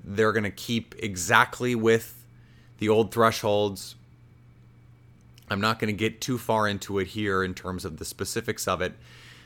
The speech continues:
but the Packers have an athletic profile. They have a kind of corner, a kind of receiver, a kind of offensive lineman that they like to draft. And they stick to these pretty closely, at least, at least in the first four or five rounds.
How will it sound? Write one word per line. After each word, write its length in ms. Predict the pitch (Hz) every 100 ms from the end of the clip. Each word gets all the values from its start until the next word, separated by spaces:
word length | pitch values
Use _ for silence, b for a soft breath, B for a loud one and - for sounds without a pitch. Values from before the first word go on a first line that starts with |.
| B
but 160 | - -
the 60 | 127
Packers 420 | 143 160 175 165
have 200 | 131 120
an 100 | 123
athletic 400 | 117 107 110 107
profile. 480 | 120 98 - - - - - - - - - - - - - b b b
They 100 | -
have 140 | 120 110
a 60 |
kind 480 | - - 131 139 147
of 200 | 127 113
corner, 580 | - 123 120 117 110 113 -
a 60 | -
kind 380 | - 120 131
of 120 | 127 113
receiver, 600 | 113 - 117 104 107 -
a 120 | -
kind 380 | - 117 127 123
of 100 | 113
offensive 480 | 117 117 113 107
lineman 420 | 98 92 92 87 90
that 180 | 90
they 100 | 101
like 240 | 85 82 82
to 60 | 87
draft. 580 | 95 87 - - - - B B B B B -
And 160 | 131
they 80 | 151
stick 360 | - - 214 -
to 80 |
these 260 | 95 - -
pretty 320 | - 165 202
closely, 560 | - 151 143 - - - - -
at 100 | -
least, 300 | 131 175 - - -
at 180 | 127 143
least 240 | 190 180
in 100 | 165
the 80 | 139
first 320 | - 151 -
four 220 | - 143
or 40 | 127
five 320 | 123 120 107
rounds. 500 | 104 78 - -